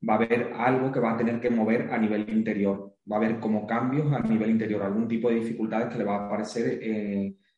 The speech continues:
eh, en los próximos meses. Quizá por su, mm, porque él quiere, de algún modo, pues, eh, sería, él quiere ponerse al servicio y va a tener un poco como que imponerse, como que empoderarse en el,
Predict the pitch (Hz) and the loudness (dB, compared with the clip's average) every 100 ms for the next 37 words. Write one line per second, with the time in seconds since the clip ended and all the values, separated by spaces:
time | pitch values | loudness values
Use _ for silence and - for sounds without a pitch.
0 | - 113 107 104 104 101 - 110 110 120 | -2 2 2 2 -2 -4 -4 -4 -4 -2
1 | 113 113 110 107 98 - 95 107 - 110 | 0 0 2 0 0 -6 -8 -8 -2 0
2 | 127 - - - _ - 110 107 104 101 | 0 -2 -10 -18 _ -4 0 2 0 -2
3 | - 113 110 110 110 104 - - _ _ | 0 4 6 6 2 0 -8 -20 _ _
4 | 120 110 110 104 107 113 113 - 113 113 | 0 2 2 -2 -4 -2 -2 0 0 0
5 | 117 117 123 139 123 113 113 117 117 107 | 0 2 4 2 2 2 2 2 2 2
6 | 101 95 - - _ 110 107 104 101 101 | 2 -2 -8 -18 _ -2 0 2 2 2
7 | 98 98 98 95 - - - - 113 107 | 2 0 -2 -6 -12 -14 -16 -10 -6 -4
8 | 101 98 98 98 - - 127 110 110 98 | -2 -2 -4 -6 -10 -12 -6 -2 0 0
9 | 92 - - 117 117 120 117 113 110 - | -4 -8 -4 -4 0 4 4 4 2 -2
10 | - - _ 123 120 117 131 120 131 117 | -12 -20 _ 0 0 0 0 0 0 0
11 | 123 143 123 113 117 120 113 117 120 117 | 0 2 2 2 2 2 0 0 0 0
12 | 113 113 110 104 104 101 107 - 101 107 | 4 4 4 2 0 -2 -6 -6 -4 -4
13 | 110 104 104 107 101 104 110 - 131 120 | -2 -4 -2 0 2 2 0 -2 -2 -2
14 | - 104 101 98 98 95 92 85 | -4 -4 -2 -2 -2 -6 -8 -12